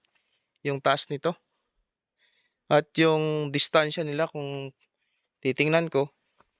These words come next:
ah, nasa two meters yung layo ng bawat puno. Pagpaakyat ng bundok, nasa two meters yung lalayo niya. Samantalang sa gilid niya ay pumapatak ng nasa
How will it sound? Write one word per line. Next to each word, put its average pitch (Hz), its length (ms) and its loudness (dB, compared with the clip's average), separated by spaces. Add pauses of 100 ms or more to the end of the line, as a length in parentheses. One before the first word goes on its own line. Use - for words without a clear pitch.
(1500)
ah, 135 240 4
nasa 139 240 0
two 143 240 2
meters 143 320 0 (160)
yung 127 80 -6
layo 123 320 -2 (1040)
ng 120 240 -4
bawat 120 320 0
puno. 117 240 -4 (240)
Pagpaakyat 117 560 -2
ng 113 160 -8
bundok, 117 320 -8
nasa 120 240 -6
two 113 160 -4
meters 110 320 -2
yung 110 160 -4
lalayo 104 320 -2
niya. 104 160 -12 (480)
Samantalang 139 480 0
sa 143 160 -4
gilid 139 320 -4
niya 123 160 -2
ay 127 160 -4
pumapatak 127 480 -8
ng 120 240 -10
nasa 117 240 -6